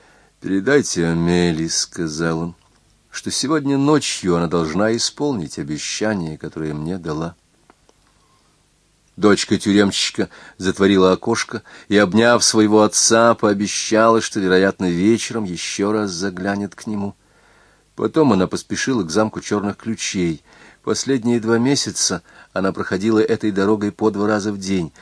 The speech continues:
сначала около полудня направляясь в тюрьму, затем вечером возвращаясь в замок. Каждый раз, придя домой, она находила Амели на том же месте у окна, где в прежние счастливые дни девушка поджидала своего возлюбленного Шарля.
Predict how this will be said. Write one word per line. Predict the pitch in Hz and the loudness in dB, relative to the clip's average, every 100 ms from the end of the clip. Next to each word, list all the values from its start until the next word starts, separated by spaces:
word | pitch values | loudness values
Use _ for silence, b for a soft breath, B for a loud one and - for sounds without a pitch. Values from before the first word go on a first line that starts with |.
| B B | B B
сначала | - 107 - 120 117 120 120 | -4 -4 -2 2 4 2 0
около | - 117 113 110 | -4 -6 -2 -2
полудня | 92 110 110 101 107 | 0 0 0 0 -2
направляясь | 95 104 98 101 107 104 | -2 0 2 4 4 0
в | - | -6
тюрьму, | 117 117 113 123 117 | -6 -2 0 0 -4
затем | 98 - 87 80 | -6 -6 -4 -4
вечером | 78 87 - 92 90 | -2 -2 -4 -8 -8
возвращаясь | 87 85 85 - - 82 82 | -8 -8 -10 -10 -8 -8 -8
в | 82 | -10
замок. | 78 80 78 - _ _ _ _ _ _ _ _ _ _ _ _ _ _ B B B - | -10 -10 -10 -14 _ _ _ _ _ _ _ _ _ _ _ _ _ _ B B B -4
Каждый | 101 87 92 | -2 0 2
раз, | 110 113 | 2 2
придя | 92 78 85 78 | -4 -2 -2 0
домой, | 82 82 82 80 - B B B | 0 0 -2 -4 -8 B B B
она | B 92 101 | B -4 -4
находила | 98 101 107 104 | -4 -4 -2 0
Амели | 101 104 101 | 0 0 0
на | 101 | -2
том | 98 107 | -2 -4
же | 101 107 | -2 -2
месте | 113 98 - 90 | -2 -2 -4 -4
у | 87 | -2
окна, | 92 - 110 107 98 | -4 -4 -2 -2 -4
где | 90 87 82 | -6 -2 -2
в | - | -4
прежние | - 135 110 113 101 | -4 -4 -4 -4 -4
счастливые | 87 - 104 - 131 120 113 95 | -6 -8 -8 -6 -4 -2 -2 -2
дни | 113 113 | -2 -2
девушка | 90 107 110 104 - 95 | -2 -2 -2 -4 -8 -10
поджидала | 90 80 87 87 95 92 | -10 -6 -6 -2 0 0
своего | 82 90 85 87 | -2 -2 -2 -2
возлюбленного | 85 82 76 85 87 76 85 85 82 80 | -2 -4 -6 -6 -6 -4 -6 -4 -4 -6
Шарля. | - - 90 80 80 | -8 -4 -4 -4 -8